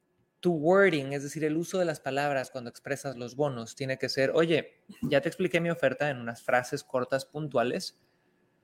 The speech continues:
Ahora, cuando tú inviertas en esta oferta, te voy a regalar, te vas a llevar cien por ciento gratis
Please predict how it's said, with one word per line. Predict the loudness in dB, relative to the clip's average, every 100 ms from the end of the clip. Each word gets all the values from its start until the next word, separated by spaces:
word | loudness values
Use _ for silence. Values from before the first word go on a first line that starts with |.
| _
Ahora, | 6 10 10 8 0
cuando | 2 2 2 2 0 -2
tú | 0 2
inviertas | 2 2 2 2 0 0
en | -4 -8
esta | -6 -6
oferta, | 0 0 0 -4 -12 -16 _ _ _ _
te | 4 4
voy | 6 4 6
a | 4
regalar, | 4 2 2 2 2 2 2 0
te | -2
vas | 0 0
a | 0
llevar | 0 2 0
cien | -2 -4 -2 -2
por | 0 0
ciento | 0 -4 -2 -2 2
gratis | 2 2 0 -4 -6 -14